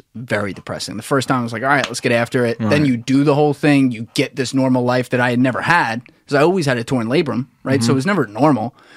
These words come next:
Speaker 1: And then once I got fixed, I was like, "Holy fuck, it's a new lease on life."
Speaker 2: Right.
Speaker 1: And then you heard it again, and you're like, "Oh, fuck."
Speaker 2: Right.
Speaker 1: You know? But, hey, we're all good now.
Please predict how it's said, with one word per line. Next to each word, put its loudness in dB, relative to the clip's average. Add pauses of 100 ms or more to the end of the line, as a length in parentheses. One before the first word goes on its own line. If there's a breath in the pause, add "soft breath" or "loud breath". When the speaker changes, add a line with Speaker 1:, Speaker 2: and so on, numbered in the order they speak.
(180 loud breath)
Speaker 1:
And 2
then 2
once 0
I 0
got -4
fixed, 0
I 0
was -4
like, -10
"Holy -2
fuck, -4
it's -6
a -8
new -2
lease -2
on -2
life." 4
Speaker 2:
Right. -2 (240 loud breath)
Speaker 1:
And -2
then -4
you -6
heard 0
it -4
again, -4
and -4
you're -4
like, -10 (1080)
"Oh, -8
fuck." -18
Speaker 2:
Right. -8
Speaker 1:
You -2
know? -6 (200)
But, -4 (320 loud breath)
hey, 4
we're 0
all 4
good 0
now. 0